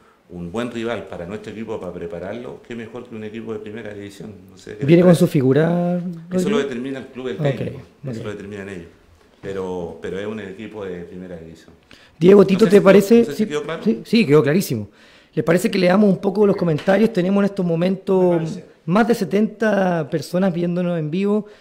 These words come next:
Speaker 2: lo cual le agradecemos desde ya porque siempre tenemos nuestros auditores fieles. Eh, estamos en horario de verano, donde la gente puede estar haciendo otra cosa en estos momentos. Eh, la televisión,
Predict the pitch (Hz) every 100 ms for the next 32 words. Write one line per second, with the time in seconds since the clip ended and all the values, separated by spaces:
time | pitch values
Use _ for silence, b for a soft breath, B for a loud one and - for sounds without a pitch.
0 | B B 127 147 156 156 147 135 135 131
1 | - 180 170 147 139 139 170 175 160 -
2 | 147 139 - 165 170 175 175 160 151 147
3 | 156 160 156 151 139 139 147 151 151 143
4 | 156 160 165 b b b 139 135 123 123
5 | 123 117 151 160 - - 131 127 139 151
6 | 156 135 156 175 165 151 143 139 131 -
7 | 151 151 147 156 147 - 160 156 143 -
8 | b b b - - 180 175 156 151 240
9 | 254 180 165 - 156 147 139 143 - 190
10 | 202 b b b - 123 117 123 120 120
11 | 120 165 147 131 117